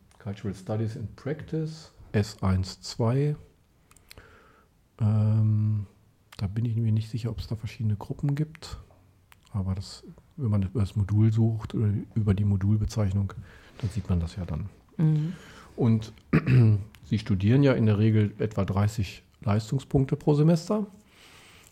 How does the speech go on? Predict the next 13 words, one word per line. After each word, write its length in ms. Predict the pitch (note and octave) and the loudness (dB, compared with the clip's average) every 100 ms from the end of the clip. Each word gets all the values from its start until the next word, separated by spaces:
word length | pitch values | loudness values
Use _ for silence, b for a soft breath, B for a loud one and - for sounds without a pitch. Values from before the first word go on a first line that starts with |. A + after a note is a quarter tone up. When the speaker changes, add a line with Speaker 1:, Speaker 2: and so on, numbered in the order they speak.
| b - | b -8
Speaker 1:
Und 140 | - | -6
das 140 | A2 | -2
heißt, 400 | A2+ B2 C3 - | 2 2 0 -4
wenn 120 | B2 G#2+ | 0 0
Sie 120 | G2+ | 2
diese 160 | G#2 G2+ | 0 0
Veranstaltungen 540 | G#2 - G2 G2 F2+ | 0 0 2 2 2
besuchen, 400 | F#2+ B2 D#3+ B2 | 2 2 4 4
haben 100 | A2+ | 4
Sie 60 | A2 | 2
noch 140 | A2 | 2
etwa 240 | - F#2+ F2+ | -2 -4 -4
zehn 440 | - A2 A#2+ | 2 4 4